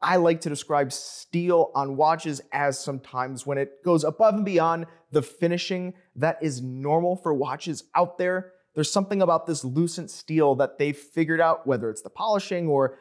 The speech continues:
the formulation or the metallurgy that was used here. They did something that makes the watch just so nice to wear and not abrasive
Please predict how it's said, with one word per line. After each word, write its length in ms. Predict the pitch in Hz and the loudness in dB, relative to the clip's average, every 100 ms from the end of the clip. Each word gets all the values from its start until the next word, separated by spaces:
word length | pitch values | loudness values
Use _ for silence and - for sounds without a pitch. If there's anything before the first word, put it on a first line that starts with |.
| _ - | _ -10
the 60 | |
formulation 880 | 135 170 185 180 170 170 180 160 160 - _ _ | -4 0 0 2 2 0 -4 -8 -8 -14 _ _
or 100 | 131 | -2
the 80 | 117 | -2
metallurgy 800 | 123 185 175 156 160 156 156 160 _ - | 0 2 2 0 -2 -4 -4 -12 _ -10
that 180 | 143 | -6
was 220 | 156 139 123 | -2 -2 -2
used 380 | 156 185 160 | -2 0 -2
here. 340 | - 156 156 156 _ | -4 -2 -2 -6 _
They 140 | 180 175 | 0 2
did 240 | 233 214 | 0 -4
something 500 | - - 185 185 175 | -4 -2 -2 -2 0
that 200 | 165 - | 0 0
makes 240 | 151 156 - | -2 -2 -4
the 120 | 156 | -4
watch 440 | 131 135 139 - - | 0 2 0 -6 -8
just 420 | 202 196 - - | -6 -6 -10 0
so 380 | 170 165 170 - | 2 2 0 -6
nice 420 | 135 143 147 139 | -8 -4 -6 -6
to 160 | - 143 | -8 -6
wear 540 | 120 139 139 135 - - _ - | 2 4 6 4 -2 -14 _ -6
and 340 | 143 139 131 - _ _ _ | -4 -4 -6 -12 _ _ _
not 300 | - 185 160 - | -4 -4 -4 -4
abrasive 680 | 123 131 135 147 - 135 | -4 -2 0 0 -2 -6